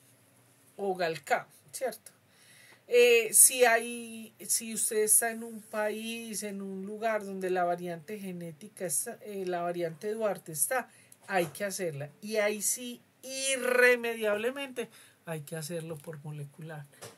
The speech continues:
porque no hay manera de cómo diferenciarlo. Bueno, ya vimos entonces la medición de, eh, metabolitos, eh, intermediarios.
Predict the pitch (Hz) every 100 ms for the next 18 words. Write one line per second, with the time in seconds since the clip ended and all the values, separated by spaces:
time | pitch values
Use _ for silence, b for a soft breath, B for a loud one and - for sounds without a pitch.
0 | B B - - 196 180 175 180 185 185
1 | 180 175 156 156 _ - 151 151 170 165
2 | 143 147 135 135 143 143 - _ _ _
3 | _ B B B B B _ 156 139 -
4 | 196 165 165 175 180 180 175 151 160 151
5 | 175 165 160 156 156 151 165 147 147 165
6 | 170 175 156 175 156 156 147 147 139 143
7 | 139 156 156 - 214 147 139 139 160 143
8 | 143 143 143 135 139 127 - _ -